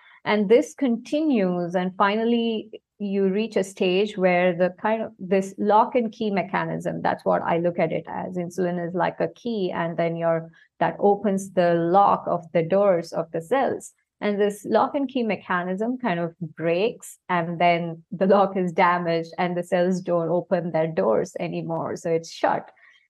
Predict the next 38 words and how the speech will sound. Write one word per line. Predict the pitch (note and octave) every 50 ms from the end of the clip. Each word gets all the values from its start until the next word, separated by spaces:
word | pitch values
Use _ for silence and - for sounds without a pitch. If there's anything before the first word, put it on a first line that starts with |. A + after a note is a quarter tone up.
| _ _ -
So | - - A3+ A3 G#3+ G#3 G#3
where | G#3 F#3+ F#3 G3 G#3+ A3 A#3+ C4+ C4+
does | C4+ C#4 B3+
all | B3+ A#3+ A#3
the | A3 A#3
extra | G#3 G3 G3+ - - G#3 G3
glucose | F#3+ G3+ F#3+ F#3+ G3 G3 F#3+ F#3 F3+ F#3
go? | - E3+ E3 E3+ F3 G3+ B3+ C#4 - -
It | - G3 F#3+ F#3+ F#3+
has | F#3+ F#3+ G3+ F#3+ F#3+ F#3+
to | - F#3+ F#3+
be | F#3+ G3 F#3+ G3 G3 G3 G3 G3 G3 _ -
either | - G3 F#3+ F#3+ G3 F#3+ F#3 F#3 F#3 F#3 F3+ E3+ - _
stored | - - - - G3+ G3 F#3+ F#3+
as | F#3 F3+ F3+
glycogen | F#3 G3+ G3 F#3+ F#3+ F#3+ G#3+ G3+ - G#3 G3
in | F#3 F#3 F3+
the | F#3+
liver, | F3+ F#3 A3+ B3+ B3+ A#3+ B3+ B3 B3 A#3+ A#3+ A#3+ A#3
or | - - F#3+ F#3 F3+ F3+ F3+ F3+ F3+ F3+ F3+ -
the | F3+ F#3 F#3
remaining | F3+ F#3 F3+ F3+ F3+ F3 F3+ F3+ F3+ F3+
is | F3+ F3+ - -
converted | - G3 F3 E3+ E3+ E3+ E3 F3 F3 E3+
into | F3 E3+ E3 E3 E3 E3 E3 -
fat, | - G#2 G#2 - - - - - _ -
and | F3+ E3+ E3 E3+ E3
the | E3 E3 E3
fat | E3 E3 E3 F3 E3+ - -
is | F3+ E3+ E3
stored. | - - - - - - - F#3+ - -
And | G3 F3+ F3 F3+
that's | F3 F3 F3 E3+ - -
how | F#3 F3 E3+
you | F3 E3+ E3
kind | E3 - F3 E3+ D#3+
of | E3 E3
start | E3 - - E3 E3 E3